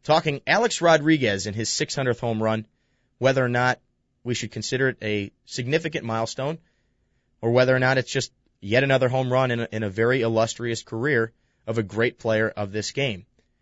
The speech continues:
Eight eight eight, four six three, six seven forty-eight if you'd like to talk about it, and that's eight eight eight, go for it. Later on in the show, we'll be joined by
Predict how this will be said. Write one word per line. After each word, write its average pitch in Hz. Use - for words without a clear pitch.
Eight 120
eight 135
eight, 139
four 135
six 139
three, 135
six -
seven 127
forty-eight 120
if 127
you'd 117
like 110
to -
talk 107
about 117
it, -
and 98
that's 104
eight 113
eight 110
eight, 98
go 113
for 104
it. -
Later 180
on 165
in -
the 151
show, 156
we'll 156
be 139
joined 135
by 113